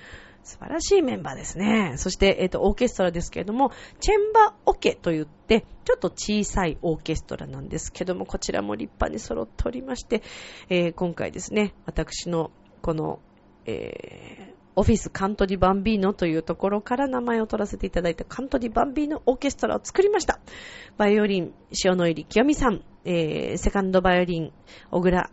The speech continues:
祐樹くん、ビオラ、中村清子ちゃん、えー、そしてチェロ、大滝奈々さん、コントラバス、中川淳さん、フルート、山下カレンさん、オーボエ、浅戸翔吾くん、クラリネット、小坂真希ちゃん、フ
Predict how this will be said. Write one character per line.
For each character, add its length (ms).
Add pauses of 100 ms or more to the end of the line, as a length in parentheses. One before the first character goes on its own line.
(140)
祐 160
樹 120
く 120
ん、 80 (1160)
ビ 160
オ 100
ラ、 240
中 320
村 320
清 400
子 240
ち 240
ゃ 80
ん、 120 (120)
え 300
ー、 40
そ 140
し 60
て 100
チ 180
ェ 20
ロ、 260
大 140
滝 200
奈 240
々 120
さ 180
ん、 140 (120)
コ 120
ン 80
ト 80
ラ 100
バ 100
ス、 200
中 260
川 280 (100)
淳 200
さ 120
ん、 80 (380)
フ 140
ル 100
ー 20
ト、 140
山 240
下 180
カ 160
レ 120
ン 60
さ 160
ん、 160
オ 240
ー 20
ボ 160
エ、 200
浅 300
戸 200
翔 240 (200)
吾 160
く 240
ん、 140 (280)
ク 100
ラ 80
リ 80
ネ 120
ッ 60 (140)
ト、 100
小 140
坂 300
真 140
希 140
ち 120
ゃ 40
ん、 20
フ 60